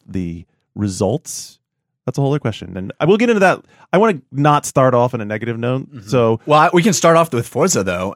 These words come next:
Speaker 2: because
Speaker 1: But if we, okay, we, we're gonna have to go to that subject then
Speaker 2: Well, we'll
Speaker 1: before
Speaker 2: go
Speaker 1: the
Speaker 2: to
Speaker 1: end
Speaker 2: that
Speaker 1: of the
Speaker 2: subject
Speaker 1: okay.
Speaker 2: eventually, but
Speaker 1: All right.
Speaker 2: I, I, I wanna,
Speaker 1: Do
Speaker 2: I
Speaker 1: it.
Speaker 2: want you to get an Xbox One and get Forza more than you can possibly know. Because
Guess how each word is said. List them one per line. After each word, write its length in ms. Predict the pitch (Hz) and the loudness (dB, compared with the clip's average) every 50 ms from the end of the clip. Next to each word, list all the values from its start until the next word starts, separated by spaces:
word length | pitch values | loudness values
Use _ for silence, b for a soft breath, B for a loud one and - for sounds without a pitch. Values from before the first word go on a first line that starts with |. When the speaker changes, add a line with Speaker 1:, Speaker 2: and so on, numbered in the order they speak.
| _ _ | _ _
Speaker 2:
because 460 | 113 120 113 - 120 110 107 104 - - _ - | -10 -8 -4 -2 -2 -2 -2 -4 -10 -16 _ -2
Speaker 1:
But 140 | 165 185 175 | 0 0 2
if 60 | 175 | 2
we, 100 | 220 226 226 | -2 -4 -4
okay, 320 | 196 156 - 147 143 220 240 | -6 -6 -4 0 2 4 4
we, 140 | 202 170 165 | 4 4 2
we're 120 | 165 180 | 4 4
gonna 40 | 185 | 4
have 100 | 190 - | 4 2
to 60 | - | 4
go 100 | 175 170 | 4 4
to 60 | 156 | 4
that 160 | 139 151 - | 4 2 2
subject 320 | - - 156 139 123 127 - | 2 2 0 2 2 0 2
then 100 | 123 226 | 4 6
Speaker 2:
Well, 80 | 220 | 6
we'll 100 | 214 - | 8 6
Speaker 1:
before 40 | 233 | 6
Speaker 2:
go 120 | 247 262 247 | 6 6 6
Speaker 1:
the 0 | |
Speaker 2:
to 40 | |
Speaker 1:
end 40 | 226 214 | 6 4
Speaker 2:
that 20 | |
Speaker 1:
of 40 | 185 | 4
the 40 | - | 4
Speaker 2:
subject 200 | - 160 156 160 | 2 2 2 4
Speaker 1:
okay. 60 | 147 151 | 2 2
Speaker 2:
eventually, 440 | 143 165 160 - - 113 104 95 | 2 0 0 0 -2 -2 -2 -4
but 160 | 98 98 120 127 | -2 0 2 2
Speaker 1:
All 60 | 143 | 2
right. 80 | 147 - | 0 0
Speaker 2:
I, 120 | 131 156 | 0 -2
I, 40 | 156 - _ | -2 -2 _
I 120 | - 117 143 | -4 -2 0
wanna, 240 | 170 202 208 175 160 | 2 2 2 2 0
Speaker 1:
Do 160 | - - 120 | 0 -2 0
Speaker 2:
I 100 | 123 151 | 2 4
Speaker 1:
it. 300 | 170 160 139 131 - - | 2 2 0 -4 -10 -12
Speaker 2:
want 300 | - 123 131 139 143 - | -4 0 2 2 2 0
you 460 | 127 113 110 120 123 123 123 123 120 | -2 -4 -2 0 0 2 2 0 -2
to 160 | - - - 104 | -4 -8 -12 -8
get 360 | 101 104 104 104 101 101 _ _ _ _ _ _ _ _ _ - | -4 -2 -2 0 -2 -4 _ _ _ _ _ _ _ _ _ -12
an 60 | - 101 | -8 -8
Xbox 380 | 104 104 - - 117 104 - | -8 -6 -4 -6 -6 -6 -4
One 260 | 101 98 98 98 95 - | -8 -6 -6 -6 -6 -8
and 120 | 95 95 87 | -10 -10 -10
get 140 | 101 82 | -10 -12
Forza 520 | - - 95 92 85 - 92 92 90 90 - _ _ _ _ - | -12 -12 -12 -12 -10 -10 -10 -10 -10 -12 -14 _ _ _ _ -8
more 300 | 104 101 98 98 101 98 | -6 -4 -2 -2 -2 -2
than 240 | 98 98 92 92 | -4 -4 -4 -4
you 140 | 92 90 95 | -6 -8 -10
can 160 | - - 101 | -10 -10 -12
possibly 420 | 82 98 90 90 - 87 85 90 85 | -8 -8 -8 -8 -8 -10 -12 -10 -8
know. 320 | 82 82 76 69 71 - _ _ _ _ _ _ _ _ _ | -8 -10 -10 -12 -16 -20 _ _ _ _ _ _ _ _ _
Because 400 | - 120 120 - 135 123 120 - | -10 -8 -4 0 0 0 0 -2